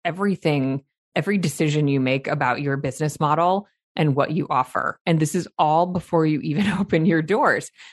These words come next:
There are a lot of very big decisions that get made. And I am clearly biased because I run a program to help people make all these decisions. I think that it is very challenging to get, go through this process on your own without a framework.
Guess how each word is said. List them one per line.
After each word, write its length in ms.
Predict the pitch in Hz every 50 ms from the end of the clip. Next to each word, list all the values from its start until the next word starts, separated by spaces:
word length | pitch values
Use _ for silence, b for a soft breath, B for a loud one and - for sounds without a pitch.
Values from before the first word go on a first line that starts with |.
| B _ -
There 120 | 175 196
are 60 | 208
a 40 | 180
lot 280 | 160 156 147 143 151 175
of 160 | 185 180 160
very 260 | 160 156 156 165 160
big 300 | 160 147 156 147 147 175
decisions 500 | 147 - - - 143 143 147 143 139 139
that 140 | 139 135 139
get 180 | - 143 - -
made. 260 | 143 120 - - - -
And 200 | 170 147 143 139 - -
I 380 | 175 156 156 151 151 - - - _ -
am 240 | 165 151 151 143 -
clearly 360 | - - 185 185 190 208 214
biased 440 | 175 160 147 147 147 151 - - -
because 220 | 160 - 156 -
I 60 | 147
run 140 | 143 151 147
a 60 | 143
program 520 | 143 - 240 233 202 180 170 160 160 160 156
to 80 | - 156
help 240 | 147 185 - - -
people 200 | 185 170 170 160
make 220 | 156 147 147 151
all 120 | 151 143
these 180 | 143 147 147 143
decisions. 640 | - 151 - - 202 202 180 170 165 160 160 156 - _ _ _ _ _ _ _ _ _ _ _
I 640 | - 156 165 175 185 196 208 214 220 220 214 - - - -
think 420 | - 190 175 175 175 - - - - - 160 -
that 580 | 170 160 156 151 156 151 151 151 151 - - - _
it 120 | - 165
is 100 | 156 156
very 240 | 151 151 147 139 151
challenging 520 | 147 - 151 143 143 143 147 147 143 143 139
to 80 | 151 147
get, 300 | 151 143 139 - - _ _ _ _
go 120 | - 156 147
through 200 | - - 151 143
this 140 | 156 147
process 440 | - - - 139 139 - - 147 147
on 160 | - 143 151
your 220 | 147 135 139 - 135
own 180 | 131 135 143
without 280 | 170 196 180 156 139 135
a 40 | 135
framework. 600 | - - 131 117 131 143 175 220 285 - - -